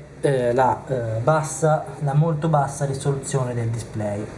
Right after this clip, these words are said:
Infatti, eh, pur essendo un quattro pollici, possiede una risoluzione di trecentoventi per quattrocentottanta pixel H V G A. Insomma,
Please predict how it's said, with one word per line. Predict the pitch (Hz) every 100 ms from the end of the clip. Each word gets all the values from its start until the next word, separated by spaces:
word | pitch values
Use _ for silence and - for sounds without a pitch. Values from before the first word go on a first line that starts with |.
| - - - - - -
Infatti, | 156 147 170 147 - 131 123 107
eh, | 127 117 113 110
pur | 160
essendo | 151 - 147 139 127
un | -
quattro | 151 147 156
pollici, | 151 147 143 147 - 147
possiede | 143 143 - 147 135
una | 127
risoluzione | 127 147 143 147 139 135
di | 120
trecentoventi | 135 135 139 127 135 123 117 117
per | 113 110 110
quattrocentottanta | 120 113 120 113 120 107 110 110 - - - - 151 - 131 110 113 113
pixel | 107 101 - 98 95 - - - - - - -
H | 123 - - 123
V | 113 104
G | 95 107 95
A. | 80 - - - - - - - - - - - - -
Insomma, | 156 143 117 113